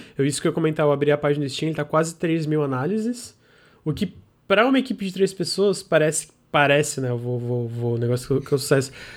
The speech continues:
Porque eu tava, eu tava comentando com o Henrique, é muito engraçado como a gente traduz esse, esse número de análises, né? Eu tava,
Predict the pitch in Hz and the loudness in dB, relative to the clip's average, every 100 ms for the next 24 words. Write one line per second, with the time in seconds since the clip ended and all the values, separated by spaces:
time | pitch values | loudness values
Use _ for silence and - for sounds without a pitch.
0 | - - 165 165 165 180 185 196 208 196 | -20 -4 0 2 0 0 0 2 0 -2
1 | 190 196 190 175 175 185 180 - 180 175 | 2 0 2 -4 -4 -2 -2 0 -2 -2
2 | 175 175 170 170 - 175 156 147 156 156 | -4 -4 -2 -4 -2 0 0 0 -2 -6
3 | - 160 151 160 151 151 156 147 139 131 | -4 -4 -2 0 0 2 0 0 -2 -2
4 | 123 127 143 139 | -2 -2 -4 -4